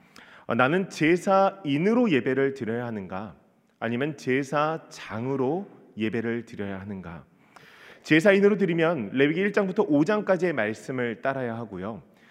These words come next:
제사장으로 드리면 육 장 이후, 오늘 본문 이후의 말씀을 따라야 합니다. 여러분들 어떠세요? 지금 이 자리 가운데 여러분들 예배 드리고 계신데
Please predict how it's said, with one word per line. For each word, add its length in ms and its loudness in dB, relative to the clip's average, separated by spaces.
제사장으로 1080 2
드리면 560 -6
육 200 -4
장 260 0
이후, 500 -4
오늘 280 -2
본문 320 -2
이후의 400 -4
말씀을 600 -8
따라야 320 -10
합니다. 460 -14
여러분들 280 4
어떠세요? 580 -4
지금 220 -2
이 60 0
자리 220 4
가운데 340 4
여러분들 440 0
예배 460 2
드리고 380 0
계신데 640 -6